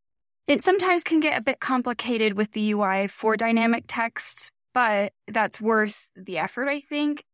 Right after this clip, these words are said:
And it's a lot of good learning. <laughs> But specifically with voiceover, it's usually just adding on some accessibility traits, which is not that hard if you know what to look for. We just maybe need to spend some more time on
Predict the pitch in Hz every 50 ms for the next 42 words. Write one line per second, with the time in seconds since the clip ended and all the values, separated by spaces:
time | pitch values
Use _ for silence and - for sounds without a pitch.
0 | _ - - 208 208 208 202 190 _ - 202 190 190 185 185 185 175 185 - -
1 | 180 180 175 170 175 165 170 180 196 220 254 294 - _ _ _ - 311 - _
2 | _ _ _ _ _ _ _ _ _ - - 226 226 220 175 - 147 - - 254
3 | - - - 269 269 330 294 339 330 - 302 269 254 247 208 190 202 214 214 214
4 | 214 - 226 214 190 180 196 190 185 - - - 233 226 226 - - 220 214 185
5 | 180 - - - - 196 196 202 208 202 202 202 196 - - 190 190 - - 196
6 | - - - 180 170 175 180 - - - - - - 135 - - - - - _
7 | - 180 185 - - 190 190 185 175 - - _ _ _ _ - - 277 381 -
8 | - 339 269 233 226 - 254 254 247 214 190 190 196 - - 208 202 196 190 -
9 | - 208 214 214 - - - - 180 175 - - - - - 165 151 151 - 190
10 | - - 202 208 - 190 - - 190 190 185 - 196 190 180 180 - 190 - -
11 | 185 185 - - - - 196 196 - - 185 190 185 180 - - 196 214